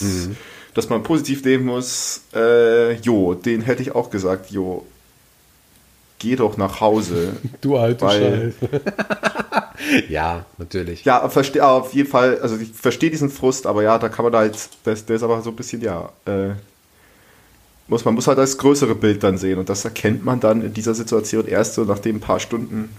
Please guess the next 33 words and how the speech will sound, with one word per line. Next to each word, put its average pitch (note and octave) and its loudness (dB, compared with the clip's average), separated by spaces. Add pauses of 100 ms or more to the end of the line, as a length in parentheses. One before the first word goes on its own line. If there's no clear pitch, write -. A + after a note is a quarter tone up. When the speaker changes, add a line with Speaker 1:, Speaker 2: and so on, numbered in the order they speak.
Speaker 2:
vorbei A#2+ 2
sind, C#3+ -2
nachdem A#2 -6
man A#2 -4
auch G#2+ -6
eine A2+ -4
Nacht G#2+ -4
drüber A2+ -6
<laughs> - -12
geschlafen C#3 0
hat C3 0
oder A2+ -2
ein A2 -4
paar A2 0
Bierchen C#3 -4
noch C3 -2
getrunken B2 -6
hat, A2 -4 (560)
wie C#3+ 0
man C3+ 8
auch B2 2
immer C#3 4
so B2+ 2
eine A#2 -2
Niederlage A#2 4
gerne A2 -2
verarbeiten B2+ -2
möchte. A#2+ -4 (1080)
Und A2 2 (1200)
ja, G2+ 4
eigentlich D3 0
so, D3+ 0
deswegen, C#3 -6